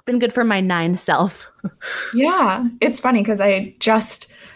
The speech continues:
Speaker 2: talked to an Enneagram coach and we were thinking about these ways. Um, one of the questions was around how you could support other Enneagram types in their goals and what that looks like. And yeah, once you start to know yourself, and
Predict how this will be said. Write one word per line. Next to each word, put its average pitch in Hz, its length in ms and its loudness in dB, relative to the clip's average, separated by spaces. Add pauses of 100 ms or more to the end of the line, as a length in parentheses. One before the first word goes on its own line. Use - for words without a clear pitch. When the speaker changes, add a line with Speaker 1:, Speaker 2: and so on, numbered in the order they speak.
Speaker 2:
talked 202 380 -4
to 185 520 0
an 190 160 2
Enneagram 180 680 0
coach - 320 -2
and 180 160 2
we 175 100 2
were 170 360 4 (320)
thinking 196 400 0
about 180 340 2
these 180 240 0
ways. - 420 -2 (100)
Um, 170 320 -2
one 185 240 0
of 180 100 2
the 190 80 4
questions 175 680 0
was 170 380 0 (160)
around 175 400 0
how 170 180 0
you 170 180 0
could 170 280 0 (380)
support 190 600 0
other 180 200 2
Enneagram 175 640 0
types - 380 -2
in 180 100 4
their 170 140 2
goals 170 540 2
and 175 140 2
what 170 180 -2
that - 200 -2
looks - 240 -4
like. 180 260 2
And 170 240 2 (560)
yeah, 190 200 2
once 170 260 -2
you 220 80 2
start 180 280 2
to 196 120 2
know 170 160 0
yourself, 185 680 0 (100)
and 180 340 2